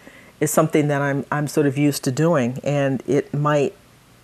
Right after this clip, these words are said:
yeah, I, I suppose I'm psychoanalyzing myself. Uh, maybe that <laughs> accounts for the detachment I'm able to bring to some of the projects and things that I do.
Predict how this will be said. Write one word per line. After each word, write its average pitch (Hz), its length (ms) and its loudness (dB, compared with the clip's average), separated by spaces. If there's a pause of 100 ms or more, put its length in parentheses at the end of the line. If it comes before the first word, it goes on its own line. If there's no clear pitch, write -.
(500)
yeah, 269 280 6
I, 247 280 6
I 214 80 6
suppose 208 300 4
I'm 170 120 6
psychoanalyzing 151 840 2
myself. 139 380 -2 (400)
Uh, 165 420 6 (460)
maybe 180 500 6
that 156 180 4
<laughs> - 20 2
accounts - 540 0
for 156 440 2 (360)
the 185 100 4
detachment 185 640 4
I'm 165 100 4
able 160 260 2
to 156 60 2
bring 151 380 -2
to 156 180 2
some 156 180 0
of 151 60 2
the 156 80 2
projects 156 520 2
and 160 120 -2
things 160 260 0
that 156 120 2
I 147 100 2
do. 165 440 2